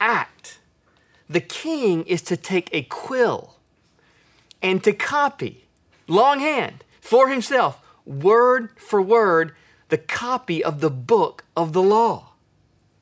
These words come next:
to make his own copy of God's law and to read in it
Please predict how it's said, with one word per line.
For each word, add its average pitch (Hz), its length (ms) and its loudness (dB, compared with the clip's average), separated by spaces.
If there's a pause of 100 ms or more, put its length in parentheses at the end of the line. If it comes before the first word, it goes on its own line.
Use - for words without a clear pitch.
(960)
to 220 100 2
make 226 320 2
his 233 260 -2
own 233 380 0
copy 240 500 -2
of 180 120 0
God's 190 320 0
law 175 420 0 (400)
and 190 300 0 (320)
to 190 160 0
read 190 640 -2
in 160 220 -2
it 127 300 -10